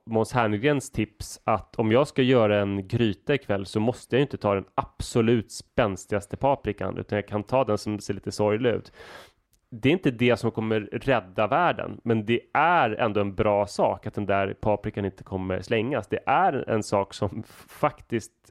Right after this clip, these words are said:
är så här verkligen värd att tänka på när man handlar. Eh, så det tar jag med mig, men jag tar också med mig att, att det är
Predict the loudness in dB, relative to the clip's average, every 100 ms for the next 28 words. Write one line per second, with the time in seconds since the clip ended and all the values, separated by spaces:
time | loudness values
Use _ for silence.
0 | _ 0 2 2 0 0 0 0 -2 0
1 | -4 0 0 -2 -4 -4 -4 -6 -4 -4
2 | -4 -6 -4 -6 -6 -14 -20 -20 -20 -6
3 | -2 0 0 0 4 4 4 2 4 2
4 | 2 0 2 0 2 0 0 -2 2 0
5 | 0 -2 -2 -6 -16 _ _ _ _ _
6 | _ _ _ _ -20 -20 -20 _ -4 -4
7 | 0 -2 2 2 2 -2